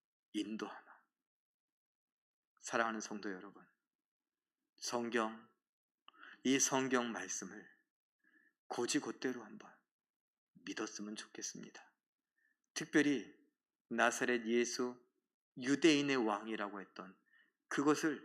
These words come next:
읽으며 나사렛 예수, 나의 왕, 나사렛 예수, 우리 가족의 왕, 나사렛 예수, 우리 교회의 왕, 나사렛 예수,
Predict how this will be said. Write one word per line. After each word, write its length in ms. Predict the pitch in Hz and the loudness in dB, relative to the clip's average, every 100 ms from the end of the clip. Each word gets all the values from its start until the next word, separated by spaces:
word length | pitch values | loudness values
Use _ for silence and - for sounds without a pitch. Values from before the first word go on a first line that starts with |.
| - _ _ | -16 _ _
읽으며 500 | 127 127 127 110 95 - - _ _ _ _ _ - | -2 0 0 -2 -6 -14 -20 _ _ _ _ _ -2
나사렛 600 | 127 123 131 123 117 107 | 4 4 2 0 0 0
예수, 500 | 113 110 - 107 104 _ _ _ _ | -2 -2 -6 -8 -12 _ _ _ _
나의 420 | 113 107 104 120 | -10 -4 -2 0
왕, 220 | 127 95 - - _ _ _ _ _ - _ - | -2 -4 -10 -16 _ _ _ _ _ -20 _ 0
나사렛 600 | 127 135 151 143 131 117 | 4 6 8 8 6 4
예수, 500 | 123 123 - 120 110 _ _ _ _ | 2 2 -2 -6 -8 _ _ _ _
우리 300 | 123 131 143 | 4 6 6
가족의 540 | - 101 110 135 143 131 | 4 -2 0 -2 0 0
왕, 280 | 95 98 - _ _ _ _ _ _ | -2 -8 -14 _ _ _ _ _ _
나사렛 640 | - 117 117 - 117 117 104 | 0 4 4 4 0 0 0
예수, 500 | 110 113 - 107 104 _ _ _ _ _ | 0 0 -2 -6 -8 _ _ _ _ _
우리 300 | - 139 175 - | 0 2 2 2
교회의 500 | - 135 170 160 139 | 4 6 6 6 4
왕, 320 | 95 101 - _ _ _ _ _ _ _ | 0 -8 -10 _ _ _ _ _ _ _
나사렛 720 | 120 117 110 - 107 104 87 | 0 0 0 -2 -4 -6 -8
예수, 520 | 98 98 - 98 92 | -6 -6 -6 -8 -8